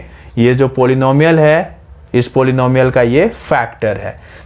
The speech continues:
तो factor होने का मतलब हो गया कि यदि तुम इसका remainder निकालोगे तो इसका remainder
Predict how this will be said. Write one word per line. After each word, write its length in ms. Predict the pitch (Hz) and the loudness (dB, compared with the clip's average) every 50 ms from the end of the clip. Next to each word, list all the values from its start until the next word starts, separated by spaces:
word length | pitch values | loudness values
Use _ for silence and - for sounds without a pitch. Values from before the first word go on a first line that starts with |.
| - | -2
तो 80 | 127 120 | -2 -2
factor 520 | - - 160 143 147 147 147 - 190 190 185 | -2 0 -2 -2 -2 -2 -2 -2 -2 -2 -2
होने 300 | 180 185 170 180 180 180 | -2 -2 -2 -2 -2 0
का 100 | 180 175 | 0 0
मतलब 380 | 170 165 160 160 175 175 170 | 0 0 0 0 0 0 2
हो 140 | 170 170 170 | 2 2 2
गया 340 | 165 160 165 165 165 170 170 | 2 2 2 2 2 2 0
कि 240 | 170 170 175 160 156 | 0 0 0 2 2
यदि 240 | 147 147 170 185 | 2 2 0 0
तुम 400 | 180 - 180 175 170 170 175 175 143 | 0 0 0 2 2 2 2 0 0
इसका 400 | 156 151 151 - - 165 160 160 | 0 -2 -2 -2 -2 -2 0 0
remainder 580 | 160 156 156 151 147 143 143 143 143 156 156 151 | 0 0 0 -2 -2 -2 -2 -2 0 0 0 2
निकालोगे 680 | 151 147 143 143 139 131 131 139 143 139 143 143 143 143 | 0 -2 0 0 0 0 2 2 2 2 4 4 2 2
तो 100 | 147 139 | 2 -2
इसका 260 | 127 123 - 131 123 | -4 -2 -2 -2 0
remainder 640 | 123 123 120 120 117 117 120 120 131 165 220 - | 0 0 -2 -2 -2 -4 -2 0 2 2 2 0